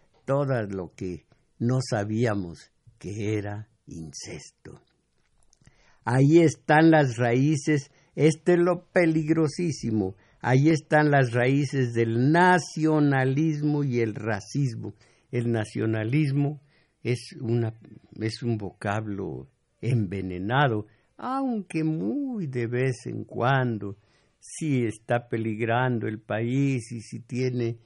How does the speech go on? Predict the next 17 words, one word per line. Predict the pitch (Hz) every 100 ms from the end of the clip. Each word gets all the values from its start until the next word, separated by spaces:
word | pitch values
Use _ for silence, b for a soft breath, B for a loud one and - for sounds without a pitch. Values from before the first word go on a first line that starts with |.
| b b b
eh, | 117 98
a | 101 101
los | 95 101 90 -
invasores | 107 90 95 143 139 147 143 -
y, | 107
bueno, | 104 110 95 101 113
en | 113 107 113
esto | 127 143 139 - 156 b b b b
ya | 143 113 120 123
según | - 110 113 131
el | 123 -
contexto | 113 98 - 123 - 120 110
pudiera | - 131 123 151 151 143 127
ser | - 117 117
soportable | 113 117 - 101 - 104 110 110
el | 98 95
nacionalismo, | 87 - 90 92 87 95 95 90 80